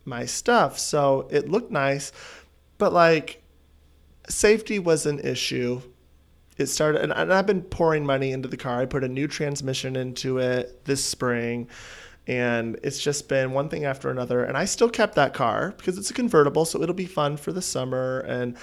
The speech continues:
you know, I, I probably need to put new brakes into it and blah, blah, blah. But before I invested any more money in that thing, I wanted to get something that was newer, safe,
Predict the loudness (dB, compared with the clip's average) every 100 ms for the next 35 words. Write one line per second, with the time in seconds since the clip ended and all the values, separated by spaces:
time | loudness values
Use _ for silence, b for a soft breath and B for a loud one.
0 | B B -4 0 2 0 0 -2 -2 -2
1 | -2 0 0 -4 -2 -2 -2 2 2 2
2 | -2 -6 -6 -4 -2 0 0 -2 -4 -2
3 | 0 0 0 -4 -6 -6 -2 2 4 4
4 | 2 -2 -4 -2 -4 -2 -2 0 0 2
5 | 0 0 -2 0 0 -2 -4 -4 -4 -6
6 | -8 B B B _ 2 4 2 0 -2
7 | -2 -6 -6 -8 -6 -6 -6 -10 -14 -14
8 | -8 -4 0 0 0 -2 -10 b b b
9 | b -8 0 2 4 2 -4 -16